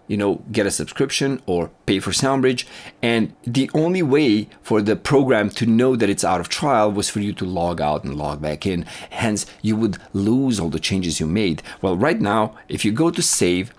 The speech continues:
you get this additional button called validate. So if I click it,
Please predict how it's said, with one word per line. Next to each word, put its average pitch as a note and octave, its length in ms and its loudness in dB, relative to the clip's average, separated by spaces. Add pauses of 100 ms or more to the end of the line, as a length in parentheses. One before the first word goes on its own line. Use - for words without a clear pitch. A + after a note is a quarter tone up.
you B2 100 0
get E3+ 220 0
this - 280 -2 (120)
additional A#2+ 580 2
button G2 560 0
called F2+ 220 0
validate. F2 580 -2 (400)
So - 160 0
if - 80 0
I G2+ 80 4
click F#3+ 340 0
it, - 240 0